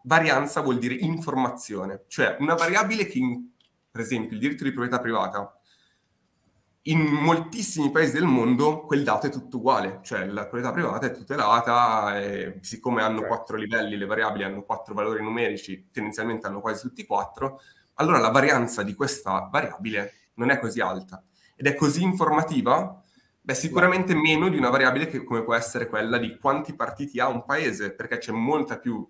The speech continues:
Speaker 1: varianza, ci sono paesi che hanno un solo partito, alcuni che ne hanno due, alcuni che ne hanno ventisettemila come l'Italia, eh, e quindi c'è sicuramente maggiore informazione e la principal component analysis dà maggiore peso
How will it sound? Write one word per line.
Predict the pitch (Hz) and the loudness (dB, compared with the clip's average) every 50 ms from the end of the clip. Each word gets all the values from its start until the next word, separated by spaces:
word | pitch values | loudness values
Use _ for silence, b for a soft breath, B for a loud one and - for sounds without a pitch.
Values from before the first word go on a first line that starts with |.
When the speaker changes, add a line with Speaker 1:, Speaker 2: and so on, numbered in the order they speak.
| _ _ | _ _
Speaker 1:
varianza, | - 127 147 143 113 113 131 156 - - | -2 0 0 2 0 0 0 -2 -4 -8
ci | - | -8
sono | - 101 98 | -12 -12 -6
paesi | - 113 110 107 | -4 -4 -4 -2
che | - | -4
hanno | 104 104 104 | -4 -4 -4
un | 104 | -6
solo | - - 101 101 | -8 -8 -6 -4
partito, | 131 135 - 180 165 165 151 | -4 -2 -2 -2 -2 -2 -2
alcuni | 127 - - 107 104 | -2 -2 -4 -8 -8
che | 101 101 | -8 -6
ne | 101 | -6
hanno | 98 101 101 113 139 | -6 -6 -4 -6 -4
due, | 156 175 165 147 - - B B B B B _ | 0 0 2 2 0 -2 B B B B B _
alcuni | - 117 - 139 131 123 | -6 -2 2 2 2 2
che | 123 123 | 2 2
ne | 117 | 2
hanno | 120 123 120 120 | 2 4 2 2
ventisettemila | 101 127 120 123 123 120 - 123 123 - 117 113 123 123 110 - | 0 0 -2 -2 -2 -4 -4 -4 -6 -6 -6 -2 0 0 0 -2
come | 107 107 123 | -2 -2 -4
l'Italia, | 156 - - 143 139 120 107 95 - b b b b b b b b b _ _ | -4 -2 2 2 2 2 2 -2 -4 b b b b b b b b b _ _
eh, | 131 139 127 127 117 113 113 110 101 98 101 95 95 95 - - _ | 4 6 8 8 8 6 6 4 4 4 2 0 0 -2 -6 -4 _
e | - 95 | -2 0
quindi | - 175 135 143 - 180 - - - - | 2 4 4 4 4 2 -4 -6 -12 -12
c'è | _ - 135 | _ -4 -2
sicuramente | 117 - 135 143 156 147 156 131 113 123 123 123 131 175 - - | -2 -2 -4 -2 0 2 2 2 2 0 0 0 0 0 0 -2
maggiore | 117 120 120 107 101 113 120 143 156 156 | -2 -2 0 -2 -2 -2 -2 -2 0 0
informazione | 131 - - - 135 165 190 - - - - 117 - - | -2 -4 -4 -2 0 0 0 0 -2 -2 0 0 0 2
e | 151 | 2
la | 147 143 | 0 0
principal | 147 202 190 190 - 165 151 | 0 0 -2 0 0 0 0
component | - 160 - - - 156 165 - | 0 -2 -6 -6 -6 -6 -2 0
analysis | 196 151 143 - - - - - - | 0 0 0 0 -2 -4 -6 -8 -10
dà | - 131 131 127 170 139 120 | -14 -16 0 4 6 6 6
maggiore | 120 117 117 120 113 113 113 - - 151 175 170 156 123 113 110 - - | 4 2 0 0 0 -2 -4 -6 -4 0 2 2 4 4 2 0 -2 -6
peso | - 127 110 107 101 - 156 226 247 - | -8 -6 -6 -6 -4 -6 -6 -8 -8 -10